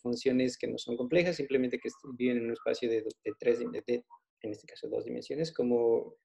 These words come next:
sí, sí, efectivamente, pueden, no necesariamente tienen que ser funciones de variable re-, compleja. Puedes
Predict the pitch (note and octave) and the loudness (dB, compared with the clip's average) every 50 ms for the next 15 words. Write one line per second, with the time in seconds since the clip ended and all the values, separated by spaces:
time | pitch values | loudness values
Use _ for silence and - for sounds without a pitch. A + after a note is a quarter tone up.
0 | _ - - - G#3 G3+ - F#3+ - - B2 A#2+ A#2+ - C3+ B2+ C3 D3 C#3+ C#3+ | _ -2 4 4 4 4 4 0 -2 0 0 0 0 0 -2 0 2 0 2 2
1 | C#3+ C#3 C#3 - - - - D3 D3 D3+ D3+ D3 - - C3 C3 C3+ C#3 D3 D3 | 0 0 0 -2 -2 4 6 6 8 8 6 6 2 0 -2 0 0 0 0 0
2 | C#3 - C3 B2 B2 A#2+ A#2+ A#2 - _ - A#2 A2+ A2 - - - A2 A2 G#2+ | 0 0 -2 0 0 -2 -4 -6 -10 _ -12 -12 -12 -12 -14 -16 -10 -10 -10 -10
3 | _ - - - - - A2 A2 G#2+ - _ _ _ - A2 A2+ - E2 E2 - | _ -16 -18 -16 -12 -12 -10 -10 -12 -14 _ _ _ -10 -8 -8 -8 -8 -8 -10
4 | - - _ - G#2 G#2+ G#2+ G#2 G#2 G2+ - - - - - _ _ - G2+ - | -10 -12 _ -14 -10 -8 -6 -6 -6 -6 -6 -8 -10 -12 -14 _ _ -14 -12 -10
5 | - - - _ _ _ _ _ _ _ _ _ _ _ _ _ _ _ _ _ | -10 -10 -12 _ _ _ _ _ _ _ _ _ _ _ _ _ _ _ _ _
6 | _ _ - C3+ C3 C3 C3+ C3+ C3 C3 B2 - - - - - - - - | _ _ 4 6 8 12 12 12 10 10 6 2 -4 -8 -10 -10 -12 -14 -16